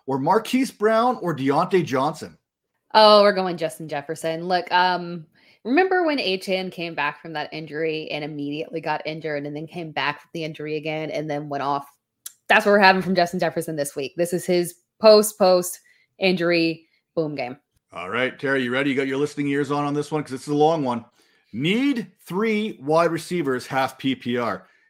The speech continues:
Speaker 1: Keenan Allen, Amon-Ra Saint Brown, Puka Nacua,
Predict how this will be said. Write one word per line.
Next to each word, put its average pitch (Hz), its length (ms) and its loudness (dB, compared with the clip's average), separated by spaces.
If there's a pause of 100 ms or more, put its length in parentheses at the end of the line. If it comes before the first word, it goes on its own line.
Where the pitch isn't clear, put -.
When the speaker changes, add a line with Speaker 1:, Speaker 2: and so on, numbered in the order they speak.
(120)
Speaker 1:
Keenan 147 340 2
Allen, 175 420 2 (140)
Amon-Ra 165 360 0
Saint 208 260 0
Brown, 175 280 0
Puka 220 260 -6
Nacua, 185 580 -2